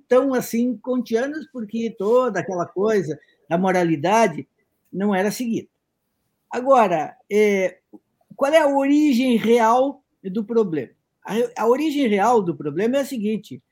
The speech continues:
o artigo nono da Constituição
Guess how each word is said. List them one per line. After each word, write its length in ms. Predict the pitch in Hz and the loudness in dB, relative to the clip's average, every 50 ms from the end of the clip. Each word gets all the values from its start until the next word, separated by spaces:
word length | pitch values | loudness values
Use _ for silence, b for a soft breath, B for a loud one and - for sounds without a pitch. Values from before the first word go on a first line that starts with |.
| _ _ _ - | _ _ _ -8
o 60 | - 170 | -4 -4
artigo 400 | 190 185 - - 262 247 269 240 | -4 -4 -6 -8 -6 -4 0 2
nono 640 | 220 208 214 220 226 226 226 190 151 139 131 123 127 _ _ _ _ _ _ - | 4 4 4 6 6 4 4 4 0 -4 -6 -8 -10 _ _ _ _ _ _ -8
da 140 | - 180 180 | -6 -6 -6
Constituição 1120 | - - 233 262 262 226 - - - 247 202 - 233 233 - - - 214 214 208 196 156 | -6 -6 -4 -4 -4 -4 -6 -6 -8 -8 -6 -4 -4 -4 -4 -4 -2 0 0 0 0 -2